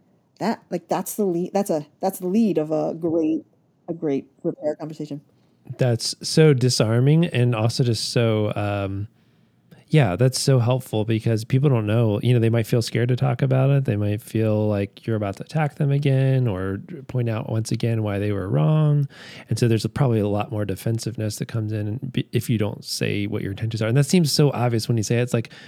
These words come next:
Speaker 2: why would you not do that? Obviously, but, like, have I ever done that? Probably not. I've probably never done that before. That's, that's crazy.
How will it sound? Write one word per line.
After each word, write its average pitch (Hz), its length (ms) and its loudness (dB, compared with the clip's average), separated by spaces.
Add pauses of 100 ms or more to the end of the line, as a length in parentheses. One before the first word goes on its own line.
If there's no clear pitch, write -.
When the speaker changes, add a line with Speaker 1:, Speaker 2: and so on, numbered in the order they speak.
(140)
Speaker 2:
why 131 140 2
would 151 160 4
you 139 80 4
not 135 180 4
do 131 120 4
that? 107 200 0
Obviously, 117 540 0
but, 117 160 2
like, 107 160 0
have 104 160 -4
I 98 80 -2
ever 104 180 -2
done 147 160 2
that? 165 160 -2
Probably 135 440 0
not. 113 340 -2
I've 117 100 -2
probably 135 260 0
never 110 280 0
done 104 180 -2
that 95 160 -6
before. 104 400 -6 (720)
That's, 180 240 -4 (140)
that's 131 240 0
crazy. 104 420 -2